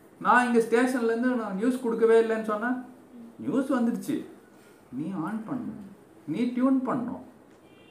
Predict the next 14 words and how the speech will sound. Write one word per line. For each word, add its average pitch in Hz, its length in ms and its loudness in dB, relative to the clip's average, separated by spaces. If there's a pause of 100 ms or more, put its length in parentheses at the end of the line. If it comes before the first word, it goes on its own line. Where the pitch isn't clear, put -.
(200)
அதெல்லாம் 240 480 4
பண்ணாம, 233 600 0
"நீ 196 140 -6
சொல்லவே 214 320 4
இல்லை, 226 160 0
நீ 202 120 -4
சொல்லவே 202 300 0
இல்லை, 214 180 -2
சொல்லி 190 180 -2
கொடுக்கல, 196 320 -4
எனக்கு 196 260 -2
தெரியல 202 180 2
இந்த 185 120 -4
நியூஸ்", 196 260 -6